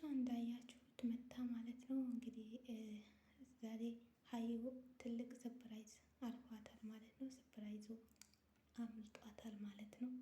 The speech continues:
አላገኘችውም። ጥሩ ነገር ብትናገር ምክንያቱም ታገኘው ነበረ፣ ግን አልሆነላትም፣ አልተሳካላትም ማለት ነው።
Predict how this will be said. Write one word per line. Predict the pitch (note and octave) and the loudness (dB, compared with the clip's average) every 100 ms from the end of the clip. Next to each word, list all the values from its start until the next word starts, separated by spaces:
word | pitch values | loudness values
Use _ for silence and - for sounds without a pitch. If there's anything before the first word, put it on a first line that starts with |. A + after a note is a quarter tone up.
| A#3+ | 0
አላገኘችውም። | G#3+ G#3+ G#3 - - - - A#3 A3+ A#3 - - - - - - - - - | 0 0 -4 -10 -16 -18 -6 -2 -2 -4 -12 -20 -20 -20 -20 -20 -20 -8 -2
ጥሩ | A#3 A#3+ | 4 6
ነገር | A3 A3 A#3 | 6 4 -2
ብትናገር | - - A#3 A3 A3+ B3 | -4 0 4 4 2 0
ምክንያቱም | A3+ G#3+ - A3+ - - A#3 | 0 -2 -2 -2 -2 -2 -2
ታገኘው | A3 G#3+ A3 G#3 G#3+ | -2 -4 -4 -2 0
ነበረ፣ | G#3 - A3+ B3 | -2 -4 -8 -8
ግን | - A#3 G#3+ | -2 -2 -2
አልሆነላትም፣ | G#3 - G#3+ G#3+ G#3 A3+ - B3+ | -4 -4 0 2 2 0 2 2
አልተሳካላትም | B3+ - - - - G#3 - - | 2 -2 -10 -12 -8 -8 -6 2
ማለት | A3+ - - - | 2 2 -8 -14
ነው። | - | -20